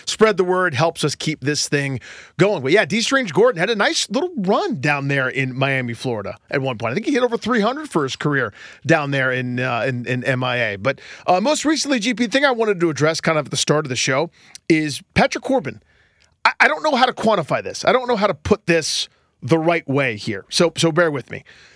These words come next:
The expectations had gone so low that him being decent over the, his last four starts, including, you know, the, the stat line that wasn't that kind here his last time out, but overall, do you feel like he's turned a corner,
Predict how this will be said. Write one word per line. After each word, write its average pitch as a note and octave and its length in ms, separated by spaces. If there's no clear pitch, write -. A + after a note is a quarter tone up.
The D3 160
expectations A3+ 920
had C#3+ 160
gone E3+ 320
so E3+ 280
low C3 600
that F#3 220
him C#4 340
being F3+ 480
decent D4 600
over G#3 180
the, G3 120
his F#3+ 200
last G3+ 320
four G3+ 240
starts, D3+ 540
including, A3+ 480
you B3+ 40
know, F3+ 140
the, E3+ 140
the E3 120
stat F3 220
line E3 140
that D#3 80
wasn't D3 260
that B2+ 140
kind D3+ 260
here C#3 80
his B2+ 140
last C3+ 180
time C3 180
out, A#3+ 220
but G3+ 220
overall, A#3 800
do D#3 80
you C4 80
feel F4 140
like D#4+ 140
he's B3+ 140
turned A#3+ 280
a D#3 60
corner, D4+ 520